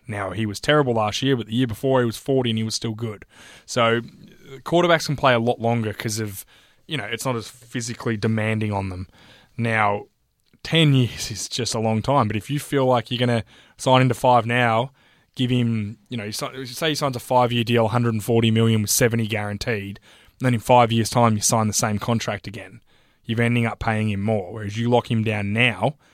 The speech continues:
you don't have to ever worry about re-, uh, you might have to renegotiate it and give him a little bit more guaranteed, but you don't have to re-sign him and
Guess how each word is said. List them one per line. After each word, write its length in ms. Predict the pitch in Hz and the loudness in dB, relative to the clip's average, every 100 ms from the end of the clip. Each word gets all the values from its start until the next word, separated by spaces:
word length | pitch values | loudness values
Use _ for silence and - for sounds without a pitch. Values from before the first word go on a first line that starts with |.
| _ _ | _ _
you 80 | 117 | -2
don't 40 | 127 | 0
have 100 | 117 | 2
to 80 | 117 | 0
ever 100 | 107 | 0
worry 240 | 107 107 | 0 0
about 240 | 104 101 104 | -2 -4 -4
re-, 160 | 110 | -4
uh, 80 | 107 | -6
you 160 | 113 120 | -2 4
might 180 | 120 113 | 4 4
have 120 | - | 0
to 80 | 107 | -4
renegotiate 720 | 107 98 104 131 - 113 120 | -4 -4 2 2 2 0 0
it 120 | 156 | 0
and 100 | 110 | -2
give 100 | 120 | 0
him 100 | 117 | 0
a 40 | 104 | 0
little 140 | 110 | -2
bit 120 | 113 117 | -2 -2
more 180 | 113 | -2
guaranteed, 760 | 104 104 101 101 123 110 135 180 _ _ _ _ | -2 -6 -6 -4 -4 -2 -6 -8 _ _ _ _
but 160 | 101 117 | -8 -4
you 60 | |
don't 180 | 117 107 | -2 -2
have 180 | 110 - | -4 -8
to 80 | 101 | -8
re-sign 520 | 107 104 - 104 107 | -6 -4 -4 -4 -4
him 120 | 104 | -4
and 160 | 101 | -4